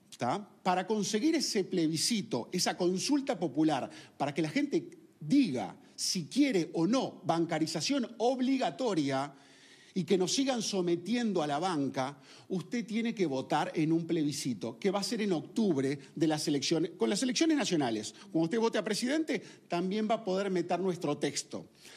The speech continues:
Pero atención, para eso precisamos firmas de ustedes, y acá no hay ningún partido político de por medio. Por lo tanto, no esperen que un partido político golpee la puerta de su casa o vaya por usted. Somos nosotros. Esta es una lucha ciudadana.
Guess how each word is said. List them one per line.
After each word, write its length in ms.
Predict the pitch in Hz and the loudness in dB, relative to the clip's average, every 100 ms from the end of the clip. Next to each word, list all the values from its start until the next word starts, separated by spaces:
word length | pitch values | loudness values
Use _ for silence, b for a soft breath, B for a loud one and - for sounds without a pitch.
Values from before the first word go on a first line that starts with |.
| B B | B B
Pero 220 | - 180 | 2 4
atención, 560 | 170 175 156 156 226 151 | 4 2 2 4 2 2
para 180 | 185 202 | 0 -2
eso 240 | 226 254 | 0 -2
precisamos 540 | - 165 151 196 208 156 | -2 -4 -2 0 0 0
firmas 720 | 233 233 175 135 117 - - | 2 2 2 0 -2 -8 -8
de 180 | 170 165 | 2 4
ustedes, 720 | 151 - 247 185 127 113 - - B B | 4 2 4 4 4 -2 -6 -10 B B
y 120 | 156 | -2
acá 200 | 156 214 | 0 -2
no 140 | 226 220 | -2 0
hay 80 | |
ningún 540 | 208 202 190 247 339 349 | 0 0 0 0 0 -2
partido 480 | 226 202 220 233 - | -4 -2 0 0 0
político 500 | 185 214 - 165 170 | -2 -2 -4 0 2
de 120 | 147 | 2
por 180 | 135 143 | 0 2
medio. 500 | 165 131 113 104 - B B - | 2 2 -2 -4 -8 B B -2
Por 100 | 156 | 0
lo 140 | 156 | 0
tanto, 340 | 208 220 196 | -2 -2 0
no 100 | 190 | 0
esperen 460 | 214 - 190 185 190 | -2 0 0 2 0
que 80 | 190 | -2
un 80 | 170 | -2
partido 340 | 151 175 180 | -4 -2 0
político 460 | 160 185 190 180 160 | 0 -2 -2 -2 0
golpee 420 | 156 147 175 175 | 0 0 2 2
la 140 | 160 | 0
puerta 240 | 160 151 139 | -2 -2 -2
de 80 | |
su 160 | 135 127 | -2 -2
casa 360 | 185 180 185 - | -2 -2 -4 -2
o 120 | 151 | -2
vaya 320 | 160 175 165 | 0 0 -2
por 120 | 139 | -2
usted. 340 | 127 - 127 104 B B B | -4 -2 -2 -2 B B B
Somos 460 | - 208 202 214 202 | -2 2 2 2 2
nosotros. 540 | 170 190 151 135 127 | 0 0 0 0 -2
Esta 160 | 180 196 | -4 -2
es 120 | 185 | 0
una 100 | 190 | 2
lucha 340 | 165 214 247 190 | 2 0 -2 -2
ciudadana. 840 | - 175 127 131 127 104 98 92 | 0 2 2 2 0 -2 -4 -8